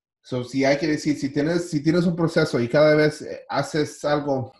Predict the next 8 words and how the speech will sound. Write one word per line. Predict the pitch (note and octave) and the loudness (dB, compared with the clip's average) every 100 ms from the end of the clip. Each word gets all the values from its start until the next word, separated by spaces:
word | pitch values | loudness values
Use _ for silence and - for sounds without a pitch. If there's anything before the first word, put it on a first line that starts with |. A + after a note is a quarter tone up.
| _ _ | _ _
como | B2 A#2+ | -4 0
les | A#2+ | 2
digo, | C3+ B2 A2 C3 | 4 2 0 -2
algo | - C#3 C3+ | -6 -2 -2
manual, | C3+ C3 C#3 D3 C3+ | -2 -2 0 0 0
un | C3+ | -2
labor | B2+ C3 C#3 | 0 0 0
manual, | C3 B2+ C3+ A#2+ | 0 0 2 0